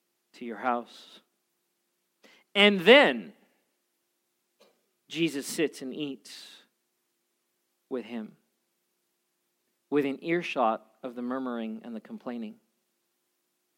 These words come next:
They're sitting, having fellowship, enjoying a meal, and just right outside that door is the crowd going, "What?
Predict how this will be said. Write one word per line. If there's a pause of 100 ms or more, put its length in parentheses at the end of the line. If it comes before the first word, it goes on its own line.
(680)
They're
sitting, (120)
having
fellowship,
enjoying
a
meal, (500)
and
just
right
outside
that
door
is
the
crowd
going, (360)
"What?